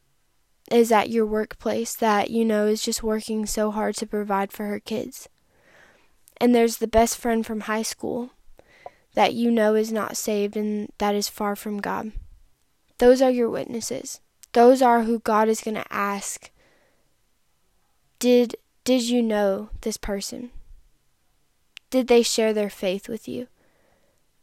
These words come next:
You know, what if I'm at trial and God asks the homeless man, "Did Bree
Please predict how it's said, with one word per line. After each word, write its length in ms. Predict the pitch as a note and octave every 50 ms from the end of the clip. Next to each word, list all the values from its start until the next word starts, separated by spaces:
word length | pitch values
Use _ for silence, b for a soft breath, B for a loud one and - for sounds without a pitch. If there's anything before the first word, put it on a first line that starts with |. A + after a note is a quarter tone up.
| _ _ _ _ _ _ _ _ _ _
You 160 | A#3+ C4 C4
know, 160 | B3 A#3 A#3
what 140 | B3 B3 C4+
if 160 | C#4 - -
I'm 180 | C4 B3 A#3+ A3
at 140 | G3 -
trial 400 | - - - G#3 G#3 G#3 G#3 G#3+
and 200 | G#3 G#3 G#3+ G#3+
God 220 | - G#3 G3+ G#3 G3
asks 320 | - G3+ G#3 G3+ - -
the 100 | G#3+ G3+
homeless 420 | G3 G#3 G#3 G#3 G#3 G#3 - - G#3
man, 320 | G3+ G3+ G#3 A3 A3 - B B B B B B B B -
"Did 200 | B3+ B3 G#3+ A#3
Bree 640 | - A#3+ A#3+ B3+ B3+ C4 C4 B3+ B3+ B3+ B3+ C4